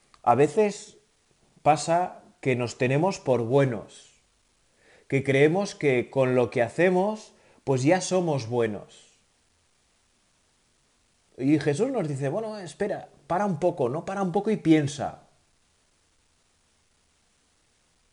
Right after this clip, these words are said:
Para un poco y piensa. ¿Quién es el bueno? Solo Dios es bueno. Tú y yo no somos buenos.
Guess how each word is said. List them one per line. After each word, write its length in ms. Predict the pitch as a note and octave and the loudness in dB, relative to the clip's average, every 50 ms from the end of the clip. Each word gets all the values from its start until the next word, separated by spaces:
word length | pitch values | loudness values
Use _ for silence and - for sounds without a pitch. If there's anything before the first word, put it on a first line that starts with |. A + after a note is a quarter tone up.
| _ _ _ _ _ _ _ _ - | _ _ _ _ _ _ _ _ -6
Para 200 | - D#3+ F3+ F#3+ | -4 -2 -2 -2
un 100 | F3+ E3 | -2 -2
poco 240 | G3 F#3+ G3 A3 G3 | -2 -2 0 0 -2
y 40 | |
piensa. 640 | C#3+ C#3 C3+ C3 B2+ A#2+ A2 - - F#2 C#2 - - _ _ _ _ _ _ _ _ _ _ _ _ _ _ _ _ _ _ _ _ C#3 _ _ _ _ _ _ _ _ _ _ _ _ _ _ _ _ _ _ _ _ _ _ _ _ _ _ _ _ _ _ _ _ _ _ _ _ _ _ _ | -2 0 0 0 0 -2 -4 -8 -10 -12 -12 -14 -18 _ _ _ _ _ _ _ _ _ _ _ _ _ _ _ _ _ _ _ _ _ _ _ _ _ _ _ _ _ _ _ _ _ _ _ _ _ _ _ _ _ _ _ _ _ _ _ _ _ _ _ _ _ _ _ _ _ _ _ _
¿Quién 240 | - D#3+ G3 G#3 A#3 | 6 6 6 6 6
es 220 | A#3 E3 - - | 0 -2 -2 0
el 160 | C#3+ C3 B2 | 0 0 0
bueno? 500 | A2+ B2 B2+ B2 A#2 A2 G2 F2 - - _ _ _ _ _ _ _ _ _ _ _ | 0 0 0 0 -2 -4 -6 -8 -10 -14 _ _ _ _ _ _ _ _ _ _ _
Solo 380 | - - - D#3+ G3 A3+ G3+ C3+ | -16 -10 -4 -2 -2 0 0 0
Dios 320 | C#3 F#3 - E3+ E3 - | 0 0 0 0 -2 -6
es 160 | A#2 G#2+ G2+ G#2+ | -8 -8 -8 -6
bueno. 420 | A2 G#2+ G#2 G2 F#2+ F2+ E2 E2 _ _ _ _ _ _ _ _ _ _ _ _ _ _ _ _ _ _ _ _ _ _ _ _ _ _ _ _ _ _ _ | -8 -8 -8 -8 -12 -16 -18 -20 _ _ _ _ _ _ _ _ _ _ _ _ _ _ _ _ _ _ _ _ _ _ _ _ _ _ _ _ _ _ _
Tú 120 | - D3 D3+ | -2 0 2
y 80 | D3 | 4
yo 140 | D3+ F3 G3 | 4 2 2
no 100 | G#3+ F#3 | 0 -2
somos 420 | - - D3+ C3+ C3 A#2+ A2+ G#2+ | -4 -2 -2 -2 0 -2 -2 -2
buenos. 720 | A2+ C#3 F3 G3+ G#3+ G#3 C3+ - C#3+ - - - - _ | -2 0 0 0 -2 -4 -10 -12 -18 -20 -20 -20 -20 _